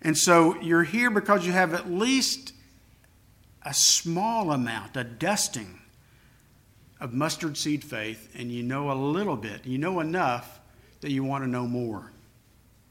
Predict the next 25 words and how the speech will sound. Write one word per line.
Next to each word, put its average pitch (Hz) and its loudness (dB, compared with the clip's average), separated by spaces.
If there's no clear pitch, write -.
So 175 0
even 247 6
faith 240 6
that 208 6
is 175 4
imperfect 160 0
is 147 0
being 196 8
addressed 175 4
here 180 2
by 143 4
Paul. 135 0
In 160 2
Genesis 175 4
fifteen, 151 2
which 147 -4
is 139 -4
the 135 0
account 143 -2
I 131 -6
mentioned 139 -2
earlier, 120 -2
let 170 -4
me 202 0
read 180 0